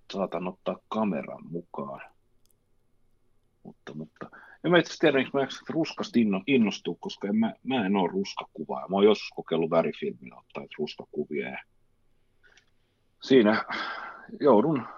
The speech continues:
siihen tilanteeseen sitä aina jälkikäteen toteamaan, kuten hyvä ystäväni Arska totesi, että jos hän lähtee ra-, tota, Pariisiin lomalle, niin miksi hän ottaisi, käyttäisi aikaa siihen, että ensinnäkin raahaisi kameraa, sitten käyttäisi aikaa siihen, että ottaisi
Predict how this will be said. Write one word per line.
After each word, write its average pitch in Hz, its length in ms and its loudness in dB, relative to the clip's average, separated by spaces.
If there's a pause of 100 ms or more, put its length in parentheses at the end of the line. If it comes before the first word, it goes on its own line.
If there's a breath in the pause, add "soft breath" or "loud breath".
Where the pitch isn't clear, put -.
(340 loud breath)
siihen 117 380 4
tilanteeseen 95 680 4
sitä - 180 -4
aina 85 160 0
jälkikäteen 80 560 -2
toteamaan, 76 500 -4
kuten 78 360 -10
hyvä 76 200 -8
ystäväni 71 480 -12 (280)
Arska 107 460 4
totesi, - 420 -8 (1080)
että 78 380 -6
jos 90 240 -6
hän 95 180 -2
lähtee 90 460 2
ra-, 101 320 4
tota, 95 420 -2 (100)
Pariisiin 87 680 2
lomalle, 78 520 -4
niin 80 220 -6
miksi 110 320 -2
hän 87 160 -2
ottaisi, - 400 -8
käyttäisi 104 400 -2
aikaa 80 380 -4
siihen, 80 340 -4
että - 120 -4
ensinnäkin 95 360 0
raahaisi 87 440 0
kameraa, 82 440 -2
sitten - 200 -6
käyttäisi - 280 -8
aikaa 78 340 -6
siihen, 78 200 -6
että 80 120 -6
ottaisi - 260 -10